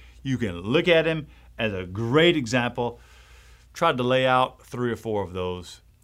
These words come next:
uh, that he gives us about Timothy. And, and then he gives us a transition.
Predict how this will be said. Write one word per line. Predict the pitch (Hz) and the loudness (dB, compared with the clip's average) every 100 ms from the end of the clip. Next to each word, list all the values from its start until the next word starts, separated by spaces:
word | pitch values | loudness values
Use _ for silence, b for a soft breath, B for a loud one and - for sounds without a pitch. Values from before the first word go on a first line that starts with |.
| _ _ - | _ _ -8
uh, | 107 101 | -4 -4
that | 90 98 - - | -4 -6 -6 -10
he | 117 | -12
gives | 98 143 131 | -4 -4 -4
us | 139 | -8
about | 123 123 123 | -6 -4 -4
Timothy. | - 98 92 92 82 - b b b - | -8 -8 -8 -12 -14 -20 b b b -10
And, | 143 135 | -6 -2
and | 131 127 | -2 0
then | 226 254 220 - | 2 2 0 -4
he | 110 123 | -8 -6
gives | 113 170 165 | -4 -4 -6
us | 156 | -10
a | 127 | -8
transition. | - 151 143 127 113 107 - 71 | -6 -2 -2 -2 -4 -6 -8 -14